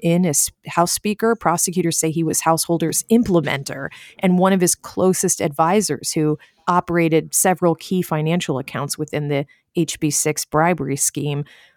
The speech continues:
Longstreth and Caspides will testify about their guilty pleas and agreements with the government. We don't really know much more than that about what prosecutors might ask them, but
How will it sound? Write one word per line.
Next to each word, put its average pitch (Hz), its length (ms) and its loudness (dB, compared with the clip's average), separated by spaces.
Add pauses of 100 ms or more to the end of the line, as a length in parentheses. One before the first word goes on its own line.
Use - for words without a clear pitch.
(160)
Longstreth 185 800 2
and 156 380 0
Caspides 165 500 -2
will 160 80 -2
testify 151 540 -2
about 143 340 0
their 139 140 -4
guilty 151 420 -2
pleas 151 480 -2
and 147 100 0
agreements 151 460 -4
with 147 80 -4
the 143 80 -6
government. 143 400 0
We 160 80 2
don't 165 180 -2
really 151 200 -4
know 147 180 -2
much 147 320 -4
more 156 240 2
than 147 240 -2
that 147 260 -2
about 147 360 -2 (260)
what 160 200 -2
prosecutors 147 680 -2
might 131 260 -6
ask 131 360 -8
them, 220 300 -2 (460)
but 156 240 -2